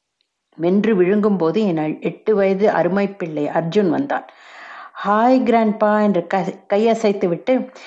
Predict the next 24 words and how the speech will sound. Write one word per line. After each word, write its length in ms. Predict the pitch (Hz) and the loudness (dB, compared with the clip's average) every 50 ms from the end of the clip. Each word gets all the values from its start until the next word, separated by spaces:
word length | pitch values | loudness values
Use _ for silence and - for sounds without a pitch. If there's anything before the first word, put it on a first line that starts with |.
| - - - - - | -20 -20 -18 -6 -2
சமையலறை 560 | 220 208 208 220 233 240 233 220 208 190 180 175 | 0 0 2 2 2 4 4 4 4 4 2 2
நோக்கி 320 | 170 165 156 - - 240 | 0 0 -2 -2 -2 -2
ஓடினான். 560 | 220 165 165 165 175 165 156 143 - - - - | 0 2 2 2 2 0 0 -2 -4 -8 -12 -8
நான் 480 | 185 196 196 196 190 190 190 - - - | -4 -2 -2 0 -2 -2 -4 -8 -12 -6
அவனை 360 | - 190 190 196 190 190 185 | -4 -2 0 0 0 0 0
பார்த்தபடியே, 680 | 190 175 175 180 185 - 190 - 165 151 156 160 170 170 | 0 -2 -2 -2 -2 -4 -6 -4 -4 -4 -2 -2 0 0
"நேத்து 260 | 170 175 170 - 170 | 0 0 0 -2 -2
ராத்திரி 640 | 165 170 190 214 214 - 214 214 202 196 208 233 233 - - | 0 0 0 0 0 0 0 2 2 4 2 2 0 0 -2
சரியாத்தான் 560 | 180 165 180 196 202 202 202 214 214 208 202 | -2 0 2 0 0 0 2 0 0 2 2
இருந்தது. 500 | 185 170 165 165 170 143 147 143 - _ _ _ - - - - - - _ _ | 0 0 0 -2 -2 -4 -4 -8 -12 _ _ _ -20 -20 -20 -20 -20 -20 _ _
காலையில 680 | - - 185 185 196 202 202 190 185 196 208 220 214 - | -4 -2 0 0 2 2 4 4 4 4 4 2 2 2
அர்ஜுனுடைய 680 | - 180 175 170 170 185 220 214 202 185 170 165 160 160 - - | 0 -2 0 0 0 0 2 2 2 2 2 0 0 -2 -4 -2
ஃப்ரெண்ட் 280 | 180 185 190 208 196 - | 0 2 2 0 0 0
எட்வர்ட் 580 | 190 180 170 175 196 220 202 170 180 185 - | 0 0 0 2 2 4 4 4 2 0 -2
விளையாட 340 | - 165 165 180 196 196 202 | -2 0 2 2 2 2 2
வந்திருந்தான். 600 | 190 170 165 151 151 139 139 143 - - - - _ _ _ - - - - - - - | 2 2 0 -2 -4 -6 -6 -8 -10 -10 -14 -18 _ _ _ -20 -20 -20 -20 -18 -8 -4
அவங்க 320 | 185 190 202 190 185 185 | -2 0 0 2 2 2
ரெண்டு 280 | 175 190 202 220 226 220 | 2 4 2 2 2 2
பேருமா 460 | 190 214 214 220 220 226 247 269 262 | 4 4 2 4 2 2 2 2 2
வீட்டுக்குள்ளேயே 760 | 196 202 214 214 - 220 226 - 202 190 185 190 196 208 208 | 2 2 0 0 -2 -4 -2 -2 -2 0 2 2 2 0 0
பந்து 440 | - - 185 175 185 196 190 220 | 0 -2 -2 0 0 0 0 -2
போட்டு 400 | 220 - - 180 180 180 226 214 | -4 -2 -2 -2 -2 0 -2 0
விளையாடி 420 | 185 175 175 180 185 190 185 208 208 | 0 0 0 2 0 2 2 0 -2
பந்து 440 | 208 - 175 170 180 196 214 214 | -2 -4 -4 -2 -2 -2 -2 -2